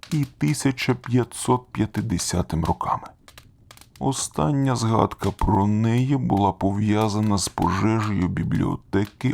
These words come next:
одного чоловіка у Салемі тисяча шістсот дев'яносто другого року. Англійський переклад, здійснений доктором Ді, ніколи не друкували.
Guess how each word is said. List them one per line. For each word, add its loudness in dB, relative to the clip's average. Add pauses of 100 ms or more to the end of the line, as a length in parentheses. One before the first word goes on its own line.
одного 0
чоловіка 0 (480)
у 0
Салемі 0 (380)
тисяча 0
шістсот 0
дев'яносто 0
другого -2
року. -10 (580)
Англійський 2
переклад, 0 (120)
здійснений 0
доктором -2
Ді, 2 (160)
ніколи 0
не 4
друкували. -2